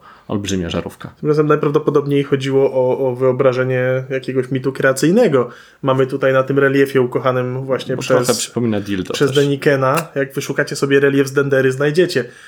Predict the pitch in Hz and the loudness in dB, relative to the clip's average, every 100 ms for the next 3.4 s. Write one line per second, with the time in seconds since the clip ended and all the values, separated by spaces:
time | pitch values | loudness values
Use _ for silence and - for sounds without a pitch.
0 | - 135 123 135 143 139 - 151 156 160 | -8 -6 -2 2 2 2 -2 2 2 2
1 | 190 - 135 123 - 135 131 139 139 135 | 2 0 -2 -4 -8 -4 2 4 4 2
2 | 131 139 135 135 _ _ _ - - - | 0 0 0 -4 _ _ _ -14 -6 0
3 | 143 139 139 - | 2 0 -4 -20